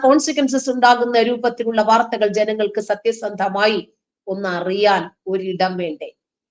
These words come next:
ആരെയും ഭയക്കാതെ വാർത്തകൾ പ്രചരിപ്പിക്കാൻ കാരണം നമ്മൾ ഇന്ന് സത്യസന്ധമായ വാർത്തയ്ക്ക് വേണ്ടിയിട്ട്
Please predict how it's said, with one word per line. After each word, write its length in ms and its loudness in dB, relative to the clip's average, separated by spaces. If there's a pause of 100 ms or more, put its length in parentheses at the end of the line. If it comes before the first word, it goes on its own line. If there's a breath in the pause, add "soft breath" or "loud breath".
(180)
ആരെയും 600 4
ഭയക്കാതെ 640 6
വാർത്തകൾ 540 4 (100)
പ്രചരിപ്പിക്കാൻ 640 -4 (1000)
കാരണം 340 -4
നമ്മൾ 300 -2
ഇന്ന് 200 0
സത്യസന്ധമായ 800 -2 (100)
വാർത്തയ്ക്ക് 540 0
വേണ്ടിയിട്ട് 340 2